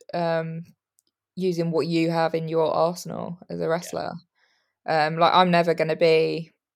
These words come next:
Speaker 1: Speedy Gonzalez in the ring. Like, I'm not a <laughs> fast person. Um, and I use my strength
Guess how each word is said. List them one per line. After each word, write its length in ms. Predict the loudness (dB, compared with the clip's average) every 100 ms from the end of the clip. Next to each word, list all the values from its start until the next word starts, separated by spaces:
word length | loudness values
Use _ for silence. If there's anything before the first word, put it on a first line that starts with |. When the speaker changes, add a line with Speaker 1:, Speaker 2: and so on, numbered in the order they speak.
| _ _ _ _ _ -8
Speaker 1:
Speedy 460 | -4 0 2 2
Gonzalez 600 | 0 2 6 6 6 2
in 80 | -2
the 80 | 2
ring. 280 | 4 4 0
Like, 220 | -4 -4
I'm 140 | -6
not 220 | -4 -6 -8
a 60 |
<laughs> 100 | -4
fast 420 | 0 2 0 -4 -4
person. 760 | 2 2 2 0 0 0 -4 -12 -20 -20 -20 _ -4
Um, 680 | 0 2 4 2 0 -12 -14 _ _ _ _ _ _ _ _ _ 2
and 120 | 6
I 100 | 8
use 200 | 8 6
my 120 | 2 0
strength 640 | 2 2 -2 -14 -20